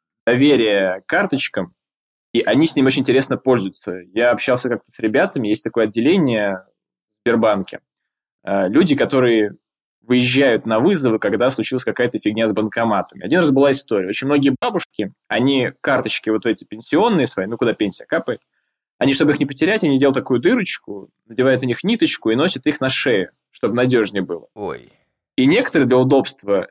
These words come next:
Speaker 1: с шеи её не снимают, когда пользуются ею в банкомате.
Speaker 2: <laughs>
Speaker 1: И один раз бабушку засосало в банкомат почти, потому что карточка, банкомат не стал её выдавать, и, а вот эта,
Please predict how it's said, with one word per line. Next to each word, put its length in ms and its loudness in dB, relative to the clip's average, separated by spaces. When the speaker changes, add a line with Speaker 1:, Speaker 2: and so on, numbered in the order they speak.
Speaker 1:
с 140 -12
шеи 240 2
её 120 6
не 100 0
снимают, 360 -2
когда 280 0
пользуются 520 0
ею 220 4
в 80 -4
банкомате. 520 0
Speaker 2:
<laughs> 1160 -4
Speaker 1:
И 280 6
один 300 4
раз 280 0
бабушку 760 2
засосало 640 0
в 60 -12
банкомат 520 0
почти, 400 2
потому 360 2
что 200 -2
карточка, 680 -2
банкомат 440 2
не 80 4
стал 300 2
её 140 4
выдавать, 680 0
и, 320 2
а 320 2
вот 200 -2
эта, 440 0